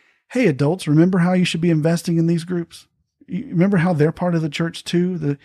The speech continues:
remember how we like to say they're not the church of tomorrow, but the church of today, and we don't act like it? Let's, let's act like it more, you know, by involving them in the things we do." You know, it's a, this reminder of, you know, the, the, the,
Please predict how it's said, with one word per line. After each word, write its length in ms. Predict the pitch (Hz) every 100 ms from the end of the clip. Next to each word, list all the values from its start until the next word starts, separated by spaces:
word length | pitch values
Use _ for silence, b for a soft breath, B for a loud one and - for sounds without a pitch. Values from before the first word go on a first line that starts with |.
| b b b -
remember 180 | 175 180
how 140 | 185
we 80 | 180
like 160 | 170
to 80 | 165
say 240 | - 165 156
they're 100 | 151
not 140 | 151
the 60 | -
church 200 | 156 147
of 60 |
tomorrow, 340 | - 151 147 139
but 140 | 143
the 40 |
church 240 | - 151 143
of 80 | 143
today, 500 | 139 151 151 151 - _ _
and 80 | 139
we 80 | 135
don't 240 | 139 139 -
act 200 | 143 156
like 180 | 151
it? 160 | 151 - -
Let's, 240 | 170 -
let's 180 | 226 247
act 160 | 254
like 220 | 175 117 143
it 100 | -
more, 340 | 139 113 - - -
you 100 | 143
know, 80 | 131
by 160 | 135
involving 460 | 139 135 135 135 143
them 160 | 139
in 40 | 139
the 60 |
things 200 | 135 147
we 100 | 143
do." 180 | 147 185
You 80 | 175
know, 120 | 160
it's 140 | 160 175
a, 60 |
this 260 | 156 185 -
reminder 760 | 156 151 147 180 170 135 123 120 B B B B B
of, 580 | - 135 131 131 135 - -
you 140 | 147
know, 360 | 135 131 131 - _ _ _
the, 140 | 160 143
the, 440 | 143 143 147 143
the, 260 | 156 139